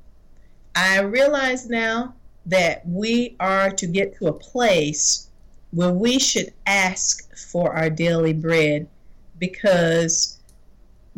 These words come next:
really the bread, our bread, is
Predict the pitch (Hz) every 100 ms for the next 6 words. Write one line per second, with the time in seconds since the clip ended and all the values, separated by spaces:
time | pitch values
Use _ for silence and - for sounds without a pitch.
0 | 175 175 185 226 226 196 185 165 165 160
1 | 156 175 208 226 185 160 165 170 185 -
2 | - - 175 214 220 214 233 226 160 156
3 | 185 - - - - - - 196 208 202
4 | 180 175 - -